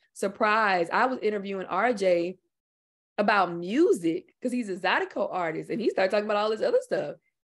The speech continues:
So I'm like, "This is the perfect interviewer,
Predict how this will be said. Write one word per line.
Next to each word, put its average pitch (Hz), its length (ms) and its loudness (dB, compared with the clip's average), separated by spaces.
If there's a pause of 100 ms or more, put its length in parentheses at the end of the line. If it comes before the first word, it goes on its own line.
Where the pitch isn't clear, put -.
(320)
So 202 240 6
I'm 226 180 4
like, 185 280 0
"This - 160 -4
is 247 80 -8
the 202 80 -10
perfect 269 460 -2 (320)
interviewer, 214 600 -2